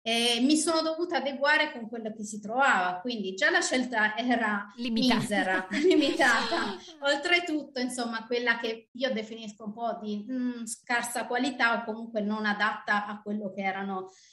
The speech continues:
Speaker 1: eh, le mie preparazioni. Però, appunto, durante il lockdown anch'io ho panificato molto e mi sono dilettata con il lievito madre, insomma,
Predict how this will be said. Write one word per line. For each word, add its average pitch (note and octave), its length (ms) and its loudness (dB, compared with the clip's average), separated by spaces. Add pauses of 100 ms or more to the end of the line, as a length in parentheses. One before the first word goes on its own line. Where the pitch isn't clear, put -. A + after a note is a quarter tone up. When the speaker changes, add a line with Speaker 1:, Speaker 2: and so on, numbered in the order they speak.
(140)
Speaker 1:
eh, F#3+ 420 0
le F#3+ 80 0
mie G3+ 180 0
preparazioni. F#3 920 -6 (280)
Però, C#4 720 6
appunto, A#3+ 420 0
durante E4+ 320 2
il D#4 240 -2
lockdown E4+ 720 2
anch'io C4 640 0
ho B3+ 160 -2
panificato B3 720 -4
molto C#4 500 4 (480)
e B3+ 80 2
mi B3 160 -6
sono A#3 540 -2
dilettata A#3 720 -2
con A3 180 -8 (160)
il G#3 60 -2
lievito A3+ 400 -2
madre, B3 480 2
insomma, G3+ 960 -2